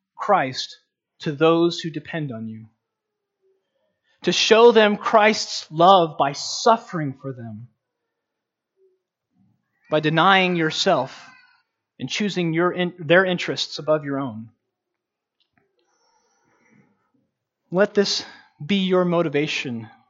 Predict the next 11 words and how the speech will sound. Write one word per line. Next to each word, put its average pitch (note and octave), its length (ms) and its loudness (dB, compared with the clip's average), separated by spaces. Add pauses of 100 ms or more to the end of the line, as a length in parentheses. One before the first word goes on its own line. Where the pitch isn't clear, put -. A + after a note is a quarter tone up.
(520)
for G3+ 120 -4
self-giving F3 960 2
love, A#2+ 300 -6 (1160)
that F3 140 -2
the F3 60 0
ones G#3+ 680 2 (480)
you G#3 220 0
love F3+ 420 2 (120)
might D#3 340 -2
know D#3 300 -2
Christ. - 640 -10